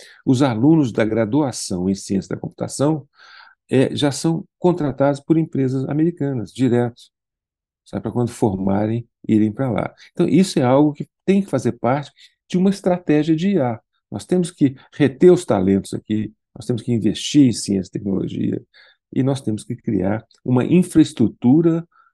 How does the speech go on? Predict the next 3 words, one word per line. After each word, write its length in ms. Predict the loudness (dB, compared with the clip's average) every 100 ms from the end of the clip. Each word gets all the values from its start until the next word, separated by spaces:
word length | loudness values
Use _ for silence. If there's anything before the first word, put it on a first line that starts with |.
| _ -4
capaz 640 | -4 0 0 0 -2 -8
de 460 | -18 -6 -2 -2 -2 _ _ _ -4
executar 880 | -2 0 0 0 -4 -2 -2 -2